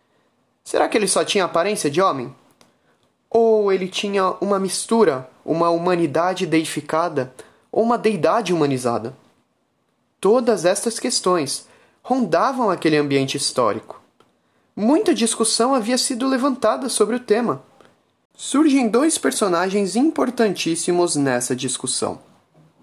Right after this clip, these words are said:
De um lado temos Eutico, de outro Nestório. Eutico pregava o que veio a ser conhecido como monofisismo. De acordo com ele, Cristo tinha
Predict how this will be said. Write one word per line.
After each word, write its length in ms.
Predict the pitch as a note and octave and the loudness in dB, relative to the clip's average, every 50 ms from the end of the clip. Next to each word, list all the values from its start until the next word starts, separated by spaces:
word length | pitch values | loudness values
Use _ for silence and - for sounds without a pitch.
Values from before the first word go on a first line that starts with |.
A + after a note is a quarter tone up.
| - - | -18 -8
De 160 | C3+ D#3 G#3+ | -2 2 2
um 120 | A3 F#3+ | 4 4
lado 340 | D#3 C#3+ D3 D#3 D#3 F3 F3 | 4 4 2 2 2 0 0
temos 400 | - - D#3 E3 F#3 F#3+ - E3+ | 0 0 0 0 0 0 2 2
Eutico, 540 | F3 G3+ A#3+ A#3 - F#3+ - - C3 C3 - - _ _ _ _ _ _ _ _ _ | 2 2 2 0 -4 -8 -8 -8 -10 -10 -10 -14 _ _ _ _ _ _ _ _ _
de 140 | - - B3+ | -2 2 2
outro 460 | G#3 F3 E3 E3+ E3+ - F#3 F3+ F3 | 4 4 2 2 2 4 4 6 4
Nestório. 760 | F3 F3 F#3 F3 - - - D#3 C3+ B2+ A#2 A#2+ A2+ A2+ A#2 - _ _ _ _ _ _ _ _ _ _ _ _ _ _ _ _ | 4 2 0 0 0 0 0 2 2 2 2 0 -4 -6 -8 -12 _ _ _ _ _ _ _ _ _ _ _ _ _ _ _ _
Eutico 440 | B3 C4+ C#4+ C#4+ - - - G3 F#3+ | 2 2 2 2 0 -2 -2 -4 -2
pregava 640 | - - G3+ G3+ F#3+ D#3 F3 G3 A3 A3 E3 D#3+ D3+ | -2 0 0 0 0 0 0 0 0 0 0 0 2
o 100 | D3 D3+ | 2 2
que 140 | D3+ - E3+ | 0 -2 0
veio 380 | D3+ E3+ F3+ F#3 F3 D#3 - - | 2 2 2 2 2 0 0 -2
a 60 | - D#3+ | -4 -2
ser 220 | - - D#3 - | -2 -2 -4 -2
conhecido 500 | - D#3+ C#3 C3 C3 - - F3+ F3 F3 | -2 -2 -2 0 -2 -2 -2 0 0 0
como 280 | - - F#3 F3+ F#3+ F#3 | 0 0 -2 0 -2 -2
monofisismo. 960 | F3+ F#3 G3+ A3+ A#3 A3+ A3 A3 - A3+ F#3+ D#3+ F3+ F3 C#3 C3 C3 - - - _ _ _ _ _ _ _ _ _ _ _ _ _ _ | 0 0 0 2 2 0 -2 -2 -4 -4 -4 0 0 -2 0 -2 -6 -8 -8 -12 _ _ _ _ _ _ _ _ _ _ _ _ _ _
De 140 | - G#3 B3 | -4 -4 -2
acordo 300 | B3+ - F4 - B3+ - | 0 0 0 0 0 0
com 160 | - E3 D3+ | 0 2 2
ele, 240 | D#3 F#3 G3+ F3+ - | 2 2 2 0 0
Cristo 400 | - G3+ A3 A#3+ - - D#4 B3 | 0 0 0 0 0 0 -2 -2
tinha 360 | B3 - B3 B3+ C4+ C4+ | -2 0 0 0 0 -2